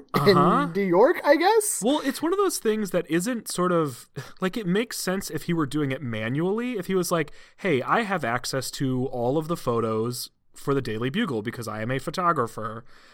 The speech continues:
Speaker 2: Let me see if this matches anybody with my own eyeballs and clicking." But no, they
Speaker 1: Mm-hmm.
Speaker 2: have, like, <laughs> like, modern facial point recognition where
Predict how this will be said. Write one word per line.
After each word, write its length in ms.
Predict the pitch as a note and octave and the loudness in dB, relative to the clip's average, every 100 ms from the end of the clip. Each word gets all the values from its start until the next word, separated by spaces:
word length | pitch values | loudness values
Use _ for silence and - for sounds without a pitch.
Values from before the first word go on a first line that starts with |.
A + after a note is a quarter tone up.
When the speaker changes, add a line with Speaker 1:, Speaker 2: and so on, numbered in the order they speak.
| _ - | _ -8
Speaker 2:
Let 260 | C3 D3+ F#3 | 0 0 0
me 280 | G3 G3 G3 | 0 0 -2
see 400 | - E3 E3+ F3 | -4 -6 -4 -2
if 340 | D#3 D3 D3 | 2 0 0
this 300 | B2+ C3+ - | -2 -2 -2
matches 420 | A#2+ A#2+ B2 B2 | -4 -4 -4 -6
anybody 380 | A#2+ A#2 A#2+ A#2 | -4 -4 -2 -2
with 240 | A#2 B2 C3+ | -2 -4 -2
my 140 | B2 | -4
own 280 | C3+ C#3+ D3+ | -2 -2 -2
eyeballs 640 | C3 D3+ C3 A2+ A2 A2+ | 0 0 0 0 0 -2
and 240 | C3+ B2+ - | -4 -6 -4
clicking." 500 | F3 E3 G#2+ G#2 - - - - | -4 -4 -6 -8 -14 -16 -20 -2
But 120 | F3+ | 2
no, 140 | G#3 G3 | 6 6
they 140 | F#3 | 4
Speaker 1:
Mm-hmm. 80 | D#3+ | 2
Speaker 2:
have, 120 | F4 | 2
like, 200 | D#4+ - - F#3+ E3+ C#4 | 2 0 -4 -2 2 6
<laughs> 400 | A#3 B3+ E4 F#3+ | 8 6 4 6
like, 260 | F#3 - - - - | 6 6 -2 -14 -8
modern 960 | C3+ C#3+ C#3 D3 F3 E3+ E3 D3+ D3+ D3 - _ - | -2 2 6 6 6 4 2 0 -4 -8 -14 _ -18
facial 460 | - - D3 D3+ C#3 | -6 0 2 2 0
point 300 | - C#3+ C#3 | 0 -2 2
recognition 960 | C3+ C3 A2+ B2 C#3 C3 A2 A2 C3 | 2 2 -2 -2 0 0 0 -2 -2
where 520 | C3+ C3 B2+ B2+ C3 | 2 4 2 0 -4